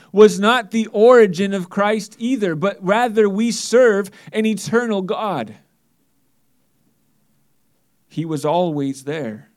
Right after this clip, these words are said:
And his arrival in the New Testament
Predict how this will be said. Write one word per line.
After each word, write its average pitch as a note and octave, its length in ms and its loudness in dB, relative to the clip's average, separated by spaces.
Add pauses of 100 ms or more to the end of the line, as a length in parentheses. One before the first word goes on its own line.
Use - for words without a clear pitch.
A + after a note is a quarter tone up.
(3000)
And A#2+ 140 -10
his D#3+ 220 -6
arrival D#3 560 -2
in D3 80 -10
the D3 100 -10
New D3+ 200 -10
Testament A#2 920 -10